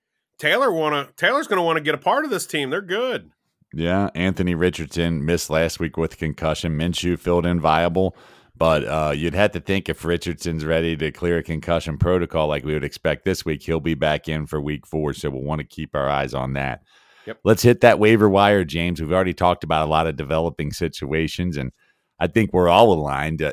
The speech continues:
Speaker 2: if he's available, and he is out there in a lot of leagues, that Devin, uh, Ashan-, Achane, uh, becomes that number one waiver wire bid. And, and,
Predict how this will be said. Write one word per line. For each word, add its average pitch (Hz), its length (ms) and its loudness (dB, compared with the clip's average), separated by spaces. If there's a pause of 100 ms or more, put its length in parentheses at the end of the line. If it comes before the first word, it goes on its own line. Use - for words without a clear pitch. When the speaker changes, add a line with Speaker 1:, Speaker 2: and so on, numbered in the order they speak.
Speaker 2:
if 92 220 -2
he's 92 180 -2
available, 80 540 0
and 80 80 -2
he 87 100 2
is 110 140 2
out 87 240 0
there 78 120 -2
in 73 60 -2
a 73 80 -4
lot 76 180 -2
of 71 60 -6
leagues, 92 360 0
that 80 140 -4
Devin, 87 380 2
uh, 69 160 -6 (100)
Ashan-, 85 440 -4
Achane, 80 560 -4 (880)
uh, 78 280 0 (160)
becomes 95 460 0
that 82 220 0
number 95 440 4
one 87 420 0
waiver 85 340 2
wire 80 440 0
bid. 82 320 0
And, 98 140 -2 (100)
and, 113 180 4